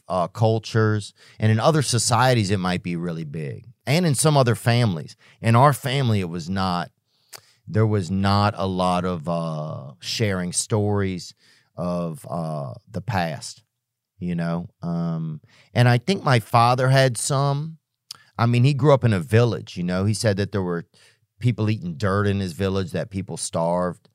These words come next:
Um, but I, I, we were kinda ships passing in the night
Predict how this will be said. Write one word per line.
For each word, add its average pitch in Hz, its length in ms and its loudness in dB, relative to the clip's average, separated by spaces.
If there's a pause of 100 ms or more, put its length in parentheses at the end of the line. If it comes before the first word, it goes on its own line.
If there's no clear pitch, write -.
(400)
Um, 80 760 -6 (760)
but 107 180 4
I, 107 380 -2 (100)
I, - 80 -10 (800)
we 104 340 0
were 135 120 2
kinda 135 220 2
ships - 400 0
passing 107 440 2
in 92 80 -2
the 87 100 -4
night 85 360 -4